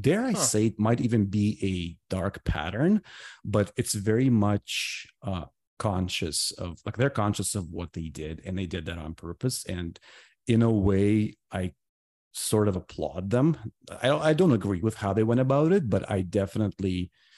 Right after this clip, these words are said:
Speaker 1: can understand and appreciate, like, why they did what they did and how they did it. So very interesting.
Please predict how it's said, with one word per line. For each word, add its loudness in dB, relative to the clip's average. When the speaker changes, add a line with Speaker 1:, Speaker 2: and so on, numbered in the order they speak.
Speaker 1:
can 0
understand -2
and -2
appreciate, -6
like, -12
why -6
they -8
did -10
what -12
they -12
did -10
and -10
how -8
they -10
did -12
it. -14
So -12
very 0
interesting. -4